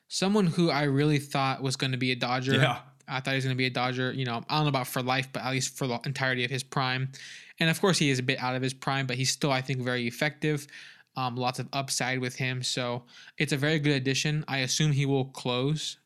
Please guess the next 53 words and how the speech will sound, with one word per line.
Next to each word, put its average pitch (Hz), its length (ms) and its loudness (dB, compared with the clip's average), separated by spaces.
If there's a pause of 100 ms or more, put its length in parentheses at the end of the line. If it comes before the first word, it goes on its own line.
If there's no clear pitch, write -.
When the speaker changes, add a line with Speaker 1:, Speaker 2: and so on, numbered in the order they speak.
Speaker 1:
I 131 120 -6
assume 135 340 0
that 120 120 -2
Will 127 140 -4
Smith 127 340 -6
will 123 160 -4
be, 120 280 -4
you 131 180 -6
know, - 200 -10 (300)
demoted 127 520 -2
to 120 380 -2
setup 131 340 -2
or 131 60 -4
something. 139 300 -2
Speaker 2:
Setup, 95 300 -2
yeah. 92 220 -2
Speaker 1:
Lefty, 131 680 0
Will 131 200 -2
Smith, 131 380 -4
righty. 123 440 -2
Uh, 113 220 -4 (300)
and 185 160 0
I, 196 260 -2
I 185 60 4
think 196 180 -2
another 185 260 2
reason 185 220 2
why 180 60 2
it's 170 100 -2
a 143 40 -4
good 151 140 0
ad 151 120 2
is 139 100 -2
because 131 400 -4 (440)
in 156 100 0
the 135 80 -2
postseason, 135 680 0
it 139 80 0
was 127 260 -2
Will 135 200 0
Smith, 131 520 -2
lefty. 117 560 -8 (400)
It 147 80 -4
was 131 180 -2
Matzek, 127 560 -2
lefty. 123 480 -4
It 123 40 -4
was 123 160 -4
Minter, 131 400 -2
lefty. 123 300 -6
These 113 200 -6
three 151 260 4
lefties 135 640 0